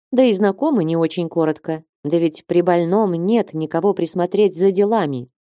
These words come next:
потому тятенька и поехал". "Какой он добрый, какой славный человек!" воскликнула Марфа Михайловна.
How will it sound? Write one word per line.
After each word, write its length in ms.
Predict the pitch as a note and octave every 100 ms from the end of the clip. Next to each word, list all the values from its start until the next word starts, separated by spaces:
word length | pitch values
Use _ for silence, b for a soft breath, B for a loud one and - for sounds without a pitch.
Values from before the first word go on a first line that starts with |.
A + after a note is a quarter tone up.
| -
потому 360 | A3+ B3 D#4
тятенька 460 | D#4 A3 A3+ G#3+ F#3
и 80 | F3+
поехал". 640 | F3+ D3+ C3+ B2 B2+ B2 _ _ _ _ _ _
"Какой 440 | - D#3 - G3+ F#3
он 160 | F3+
добрый, 520 | D#3 G#3+ F3+ F3 D#3+ - _ -
какой 320 | G3 F#3+ A#3
славный 580 | - A3 A3 C#4 B3+ B3
человек!" 640 | A#3+ A3+ A3 F3+ D#3 - _ _ _
воскликнула 760 | D3+ F3 - F3+ A3+ F#3 E3 D#3
Марфа 300 | D#3+ D#3+ E3+
Михайловна. 680 | D#3+ D#3 D3+ C#3 C3+ C3+